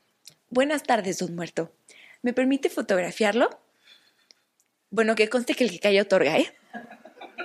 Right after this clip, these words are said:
Ahí quédese quietecito. Clic. <laughs> Manifestantes, en su mayoría mujeres con cáncer, originarias de Michoacán,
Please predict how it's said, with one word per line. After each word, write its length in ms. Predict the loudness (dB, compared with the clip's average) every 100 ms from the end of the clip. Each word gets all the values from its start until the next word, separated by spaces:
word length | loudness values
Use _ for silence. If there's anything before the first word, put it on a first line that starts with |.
| -8
Ahí 140 | -4 0
quédese 360 | 4 4 2
quietecito. 600 | 0 -2 -2 0 2 0 -2 _ _ _ _ _ -20 -20 -20 -20 -20 -20 _ _ _ 0
Clic. 400 | 2 2 -4 -20 _ -4
<laughs> 400 | -2 -2 -4 -10 -12 -18 -16 -14 -8 -8 -6 -6 -6 -8 -12 -20 -20 -20 _ -20 -20 -20 -20 -20 -20 -20 -20 _
Manifestantes, 920 | -2 0 0 2 2 2 2 -2 0 0
en 80 |
su 100 | 0
mayoría 400 | 0 2 2 2
mujeres 400 | 2 2 2 2
con 220 | 2 0 2
cáncer, 500 | -2 -2 -2 -4 -4
originarias 540 | -6 -6 -2 0 2
de 60 | 0
Michoacán, 640 | -4 -4 -2 0 0 -2